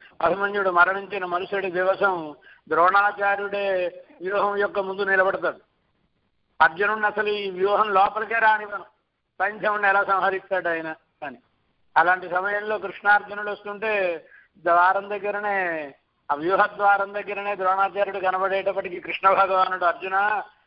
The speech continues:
ఇదిగో మీ గురువు గారే ఉన్నారా అక్కడ ద్వారం దగ్గర, మరి ఎలా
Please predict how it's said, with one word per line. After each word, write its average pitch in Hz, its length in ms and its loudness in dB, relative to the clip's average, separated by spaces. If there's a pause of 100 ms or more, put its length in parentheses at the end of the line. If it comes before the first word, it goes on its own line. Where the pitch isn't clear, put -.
(100)
ఇదిగో 190 180 -2
మీ 185 120 -6
గురువు 180 260 0
గారే 202 240 4
ఉన్నారా 190 480 2
అక్కడ 202 540 -2 (280)
ద్వారం 175 360 2
దగ్గర, 185 460 -4 (420)
మరి 156 180 0
ఎలా 180 400 4